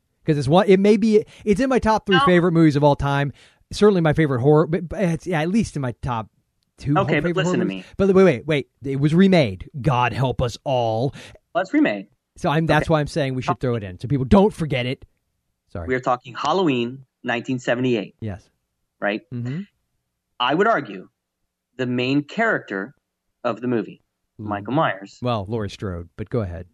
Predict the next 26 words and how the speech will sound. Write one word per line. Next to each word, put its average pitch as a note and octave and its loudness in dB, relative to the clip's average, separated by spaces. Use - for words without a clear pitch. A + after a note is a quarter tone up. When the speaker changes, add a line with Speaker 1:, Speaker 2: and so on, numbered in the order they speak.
Speaker 2:
Oh, C#3 0
yeah. D#3+ 2
Speaker 1:
Or, A3+ 0
or, F#3 4
Speaker 2:
<laughs> - -
Okay. G3+ 4
Speaker 1:
or, E3+ 4
or D3 0
Sam C#3 -4
Loomis, G2 -8
but C#3+ -4
go B2 -2
ahead. F2+ -6
Speaker 2:
Main D3 -8
theme, B2 0
uh, A#2 2
the A2 -6
main, A2+ -4
uh, A#2 -4
bad B2+ -4
guy, A2 -2
maybe. B2 0
Speaker 1:
Yes. F#2+ -12
The - -4
Shape. C3 -4
Speaker 2:
Um, B2 -4